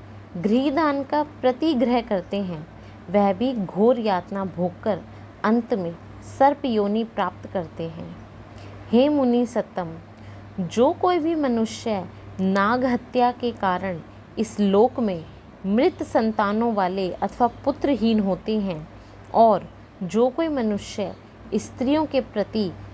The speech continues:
कार्यपन के कारण सर्प योनि में जाते हैं, कुछ लोग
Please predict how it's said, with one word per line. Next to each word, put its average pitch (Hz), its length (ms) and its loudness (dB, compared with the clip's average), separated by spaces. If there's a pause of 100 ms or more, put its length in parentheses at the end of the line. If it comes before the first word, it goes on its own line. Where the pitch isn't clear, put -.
(320)
कार्यपन 233 580 4
के 269 160 -2
कारण 185 520 -2 (440)
सर्प 302 240 2
योनि 220 380 4
में 214 160 2
जाते 196 400 0
हैं, 160 280 -8 (680)
कुछ 208 240 -2
लोग 202 260 2